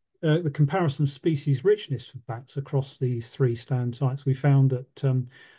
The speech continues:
irregular was doing very well and, um, had the highest species richness, um, compared to coppice and limited. And, and that was statistically significantly so for the,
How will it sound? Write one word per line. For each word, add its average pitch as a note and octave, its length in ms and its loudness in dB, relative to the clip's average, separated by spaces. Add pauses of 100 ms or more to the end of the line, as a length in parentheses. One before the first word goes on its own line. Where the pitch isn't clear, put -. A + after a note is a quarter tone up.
irregular C3 540 -2
was B2 160 -6
doing C3 260 2
very C3+ 220 0
well B2 460 -4
and, B2 360 -4
um, B2+ 260 0
had C3 220 -4
the B2+ 60 -8
highest A#2+ 320 -6
species A#2+ 600 -2
richness, B2+ 640 -4 (600)
um, A#2+ 320 2
compared A#2+ 420 0
to C#3 120 -6
coppice B2+ 520 -2
and A#2+ 240 0
limited. A#2+ 540 2
And, B2+ 240 0
and C3 120 4
that C#3 120 2
was - 300 -4
statistically C#3 760 -2
significantly C3+ 760 -2
so A#2 400 -2
for A#2+ 320 -2
the, A2+ 300 -4